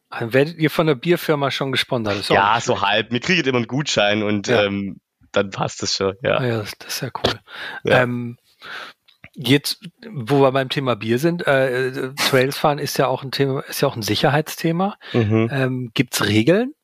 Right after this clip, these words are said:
Speaker 1: bei euch auf den Trails? Ist da oben ein Schild, äh, "Achtung, Fullface" und, äh, Knieprotektoren oder sowas tragen, oder?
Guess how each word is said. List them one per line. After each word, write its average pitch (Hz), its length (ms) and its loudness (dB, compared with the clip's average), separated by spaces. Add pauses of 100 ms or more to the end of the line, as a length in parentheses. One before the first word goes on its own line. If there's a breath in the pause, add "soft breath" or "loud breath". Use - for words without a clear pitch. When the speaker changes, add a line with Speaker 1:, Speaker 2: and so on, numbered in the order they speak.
Speaker 1:
bei 151 100 -4
euch 156 300 0
auf 165 140 -2
den 165 160 -4
Trails? 175 480 0
Ist - 180 -4
da 139 60 4
oben 131 260 -2
ein 127 40 -4
Schild, 147 380 2
äh, - 60 -6
"Achtung, 143 640 -2
Fullface" 147 840 2
und, 135 380 -6
äh, 127 280 2
Knieprotektoren 151 840 -2
oder 151 240 -2
sowas 147 260 -2
tragen, 160 380 -6
oder? 123 360 0